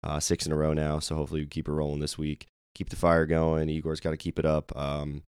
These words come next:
a couple guys out here, a couple injuries here, so gotta weather the storm, make a couple trades here maybe. We'll see. Uh, we'll get that, we'll get that trade episode for you guys on th-, Thursday. We'll be recording that, so check it out on Friday. We'll be talking some, uh, some shop, some trade stuff.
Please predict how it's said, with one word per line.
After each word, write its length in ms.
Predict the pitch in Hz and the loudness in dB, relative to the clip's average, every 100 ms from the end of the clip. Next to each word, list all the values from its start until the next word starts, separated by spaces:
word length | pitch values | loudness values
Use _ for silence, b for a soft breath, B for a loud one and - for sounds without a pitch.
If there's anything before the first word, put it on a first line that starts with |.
| _ _ | _ _
a 60 | |
couple 180 | 139 131 | 4 8
guys 200 | 123 117 | 10 10
out 160 | 120 120 | 10 8
here, 260 | 120 117 110 | 6 4 0
a 60 | - | -4
couple 260 | 101 - | -4 2
injuries 320 | 98 95 92 95 | 2 4 2 2
here, 180 | 90 | 0
so 360 | 87 87 85 80 - _ - | 2 2 2 2 -6 _ 0
gotta 140 | 92 | 4
weather 240 | 90 87 82 | 6 4 2
the 80 | |
storm, 380 | 80 - 82 80 | -2 0 2 2
make 140 | 80 - | 0 -2
a 40 | - | -4
couple 460 | - 76 73 73 - | -4 -4 -4 -6 -4
trades 300 | 101 113 - | 2 2 4
here 140 | 107 | 4
maybe. 320 | 107 107 110 | 6 6 6
We'll 100 | 104 | 2
see. 380 | 101 - 101 101 - _ _ - | 2 6 6 4 0 _ _ -2
Uh, 320 | 85 80 78 | 2 4 4
we'll 120 | 85 85 | 2 0
get 200 | 82 - | 0 2
that, 100 | 80 | 2
we'll 100 | 85 | 2
get 120 | 87 | 0
that 100 | - | 0
trade 220 | - 98 | 4 4
episode 340 | 95 - 95 | 4 4 2
for 140 | 95 92 | 4 2
you 80 | 90 | 6
guys 200 | 90 87 | 6 6
on 140 | 85 | 2
th-, 400 | - 80 78 80 98 | 0 0 2 2 4
Thursday. 320 | 95 95 90 | 4 6 4
We'll 80 | 87 | 4
be 80 | |
recording 320 | 87 85 85 85 | 2 0 -2 0
that, 180 | 80 | -2
so 40 | - | -4
check 160 | 82 80 | -2 0
it 80 | |
out 100 | 78 | 0
on 80 | 78 | 0
Friday. 380 | - 78 76 76 | 0 0 2 0
We'll 100 | 76 | -2
be 80 | 78 | -4
talking 300 | 76 78 80 | -4 -4 -6
some, 240 | 80 76 | -2 -2
uh, 180 | 73 76 - _ - | -2 -4 -8 _ -10
some 100 | 87 | -4
shop, 340 | - 78 78 | 2 4 2
some 120 | - 76 | -2 -4
trade 240 | 80 78 | -2 -2
stuff. 320 | - 78 78 | 0 0 0